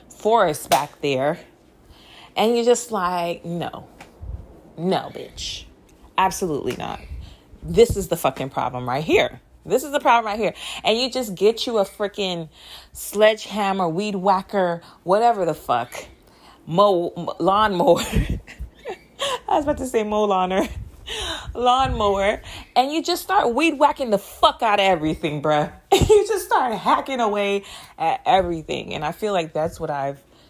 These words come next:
I've been doing recently, um, from the last month of summer leading into fall, which is crazy because fall is usually my,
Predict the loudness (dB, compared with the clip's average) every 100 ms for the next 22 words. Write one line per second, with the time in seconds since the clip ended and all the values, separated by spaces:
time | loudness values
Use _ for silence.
0 | _ _ _ -4 -2 -6 -12 -8 -6 -6
1 | -6 -6 -8 -10 -16 -14 -14 -14 -18 -20
2 | _ _ -20 -16 -12 -12 -12 -16 -20 -20
3 | -20 -20 -20 -20 _ _ -20 -10 -8 -6
4 | -4 -2 0 -2 -6 -12 -10 -12 -12 -8
5 | -8 -6 -8 -8 -10 -14 -14 -16 -8 -4
6 | 0 0 0 -4 -10 -10 -12 -14 -8 -6
7 | -6 -8 -4 -4 -2 -6 -6 -8 0 2
8 | 2 -2 -4 -4 -4 -6 -8 -8 -6 -6
9 | -8